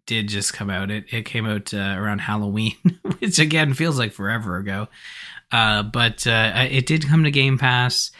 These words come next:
Uh, my Game Pass, uh, is, uh, running out in a couple weeks, and I, I know that Dead Space Remake was a game that I was, like, really, uh, eyeing for, uh, playing on Game Pass when it,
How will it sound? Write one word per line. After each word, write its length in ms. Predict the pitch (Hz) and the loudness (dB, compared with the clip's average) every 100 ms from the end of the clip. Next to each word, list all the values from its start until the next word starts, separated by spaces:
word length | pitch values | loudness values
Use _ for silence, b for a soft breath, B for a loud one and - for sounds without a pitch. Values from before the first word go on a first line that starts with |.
| B B B - | B B B 0
Uh, 200 | 110 104 | 2 2
my 240 | 117 175 | 4 4
Game 280 | 151 110 104 | 4 0 -2
Pass, 680 | - 85 85 110 - - - - | -4 -8 -8 -8 -8 -10 -12 -8
uh, 220 | 107 90 - | -6 -6 -6
is, 460 | 101 95 104 - | -6 -6 -6 -6
uh, 380 | 92 87 82 82 | -8 -8 -8 -8
running 380 | 104 117 113 107 | -4 -2 0 0
out 420 | 101 - - - - _ - | 0 -2 -6 -12 -16 _ -12
in 140 | 104 | -8
a 40 | 95 | -4
couple 320 | 104 95 90 | -4 -4 -6
weeks, 460 | 87 90 - - - | -6 -6 -6 -8 -6
and 160 | - 98 | -2 0
I, 320 | 98 98 98 b b b b _ - | 0 -2 -6 b b b b _ -4
I 160 | 110 | 0
know 540 | 117 120 127 139 151 151 | 2 4 4 4 4 2
that 280 | 131 120 120 | 4 2 2
Dead 200 | 113 107 | 0 0
Space 280 | 117 104 | 0 -2
Remake 380 | 110 107 104 98 | 0 0 0 -2
was 140 | 98 98 | -4 -4
a 60 | |
game 240 | 98 98 98 | -2 -2 -4
that 120 | 98 | -4
I 140 | 92 | -6
was, 180 | 95 95 | -6 -6
like, 160 | 92 87 | -8 -8
really, 640 | 90 110 104 104 101 104 _ _ _ _ _ _ _ _ _ _ | -6 -4 -2 -2 -4 -6 _ _ _ _ _ _ _ _ _ _
uh, 220 | 104 92 87 | -8 -8 -4
eyeing 640 | 113 113 110 104 104 98 104 | 0 2 2 2 0 -4 -8
for, 840 | - - 101 98 98 95 92 - | -14 -8 -4 -4 -2 -4 -4 -8
uh, 140 | 95 - | -10 -6
playing 360 | - 110 104 | 0 2 4
on 100 | 98 | 0
Game 240 | 95 95 95 | -2 -4 -6
Pass 300 | 92 92 90 | -8 -8 -8
when 100 | 87 | -8
it, 160 | 87 | -10